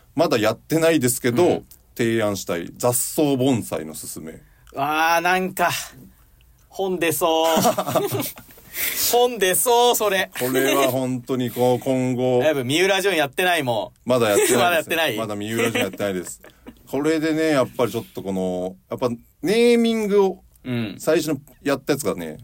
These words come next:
Speaker 1: 第一人者として
Speaker 2: 確かになれるわ。
Speaker 1: いけるんで。
Speaker 2: うん。
Speaker 1: でも雑草別にまあ、
Speaker 2: うん。
Speaker 1: 取ってこれるとこだったら取ってきてもいいですし、
Speaker 2: うん。
Speaker 1: でも雑草なんてもう、ファサファサファサってなんかこうやったら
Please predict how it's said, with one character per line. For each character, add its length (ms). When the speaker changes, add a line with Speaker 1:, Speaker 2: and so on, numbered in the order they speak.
Speaker 1:
第 340
一 180
人 160
者 120
と 60
し 100
て 0
Speaker 2:
確 140
か 40
に 60
な 120
れ 120
る 120
わ。 140
Speaker 1:
い 60
け 160
る 120
ん 120
で。 100
Speaker 2:
う 0
ん。 120
Speaker 1:
で 80
も 60
雑 160
草 220
別 160
に 100
ま 140
あ、 120
Speaker 2:
う 40
ん。 100
Speaker 1:
取 160
っ 20
て 180
こ 100
れ 60
る 60
と 80
こ 60
だ 80
っ 20
た 100
ら 60
取 180
っ 40
て 80
き 60
て 60
も 80
い 80
い 20
で 100
す 60
し、 220
Speaker 2:
う 20
ん。 60
Speaker 1:
で 60
も 40
雑 120
草 260
な 120
ん 40
て 60
も 260
う、 220
フ 80
ァ 40
サ 140
フ 80
ァ 60
サ 160
フ 80
ァ 20
サ 140
っ 100
て 100
な 100
ん 60
か 80
こ 120
う 40
や 60
っ 20
た 160
ら 140